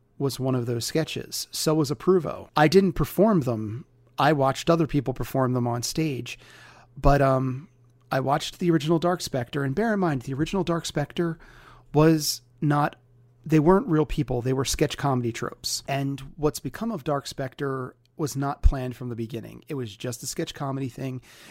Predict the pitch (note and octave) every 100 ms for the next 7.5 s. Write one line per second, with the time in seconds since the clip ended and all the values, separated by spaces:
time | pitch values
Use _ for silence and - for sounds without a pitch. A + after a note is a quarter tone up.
0 | - C#3 - C#3+ C3 D3 D3+ C#3 - C3
1 | B2+ - C#3 C3 C3 A#2+ C#3+ D3+ - C#3+
2 | C3+ B2+ B2+ A#2+ - - - - C3+ C3
3 | B2+ - C#3+ C#3 D#3+ C#3 C#3 C3 B2 B2
4 | - C3 B2+ C#3+ B2+ C3 B2 B2 B2 B2+
5 | A#2+ A2+ A#2 - - - - _ _ -
6 | - C#3+ B2+ B2+ B2 - _ _ - -
7 | C#3+ C#3+ B2+ D#3+ D#3